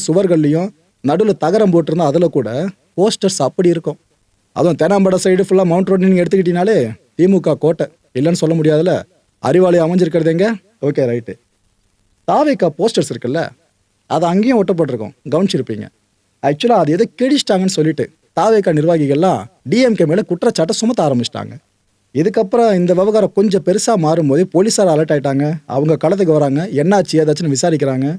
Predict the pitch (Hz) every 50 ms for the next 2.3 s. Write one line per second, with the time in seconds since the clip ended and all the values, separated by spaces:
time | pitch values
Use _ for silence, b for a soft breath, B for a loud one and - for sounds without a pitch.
0 | - _ _ _ _ _ _ - 127 151 180 190 226 226 226 220 185 180 180 175
1 | 190 170 131 - 190 220 202 - 202 180 160 165 151 151 135 120 135 123 117 113
2 | 131 170 196 160 113 101